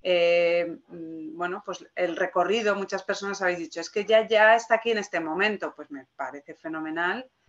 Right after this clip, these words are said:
eh, eso es muy importante, su histórico, no nos olvidemos, porque si además estamos con personas adultas, tienen mucha historia previa y hay que tenerla en cuenta.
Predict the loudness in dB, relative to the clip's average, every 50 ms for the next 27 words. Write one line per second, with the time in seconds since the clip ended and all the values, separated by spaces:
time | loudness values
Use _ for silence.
0 | _ _ _ _ -10 -8 -6 -6 -4 -4 -4 -4 -6 -4 -4 -2 -2 -2 -2 -4
1 | -8 -10 -10 -6 -4 -2 -2 -2 -2 -2 -4 0 0 0 0 0 -2 -4 -4 -4
2 | -6 -6 -6 -6 0 2 2 2 2 0 -2 -4 -4 -4 -4 -4 -4 -4 -2 -2
3 | -2 -2 -2 -2 -2 -2 -2 -2 -2 -6 -8 -10 _ -14 -14 -12 _ -8 -8 -8
4 | -8 -8 -10 -10 -8 -8 -8 -8 -6 -6 -6 -6 -6 -6 -6 -8 -8 -10 -6 -4
5 | -4 -4 -4 -8 -8 -8 -6 -6 -6 -6 -6 -6 -6 -6 -6 -2 -2 -2 -2 -4
6 | -2 -2 0 -2 0 -4 -4 -4 -4 -4 -4 -4 -4 -2 0 2 2 2 0 0
7 | -2 -4 -4 -4 -4 -4 0 2 0 0 0 0 -2 -2 0 2 2 2 0 0
8 | -4 -12 _ _ _ _ _ -4 0 2 2 2 4 2 0 0 -2 -4 -4 -2
9 | -2 -4 -2 -4 -4 -6 -6 -4 -4 -4 -4 -4 -6 -8 -14